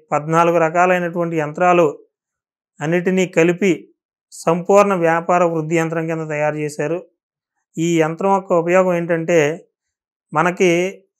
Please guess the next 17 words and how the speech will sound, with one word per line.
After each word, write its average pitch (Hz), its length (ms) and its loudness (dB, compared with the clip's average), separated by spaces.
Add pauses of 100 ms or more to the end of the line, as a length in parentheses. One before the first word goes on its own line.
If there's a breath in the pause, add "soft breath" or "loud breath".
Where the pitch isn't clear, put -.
(100)
ఏదైనా 190 380 2
దోషం 170 380 2
ఉన్నప్పుడు 180 400 0 (380)
ఒకదానికి 180 560 0
సంబంధించిన 175 440 -4
యంత్రమే 165 480 -4
మనం 165 160 -2 (560)
అక్కడ 160 240 -4
పెట్టుకుంటాం. 160 460 -4 (800)
అయితే 170 260 2 (800)
ఈ 165 120 -4 (120)
యంత్రంలో 190 440 0
పద్నాలుగు 175 440 2
యంత్రాలు 175 420 0
కలిపి 165 280 0
ఉండటం 180 300 0
వలన 170 220 4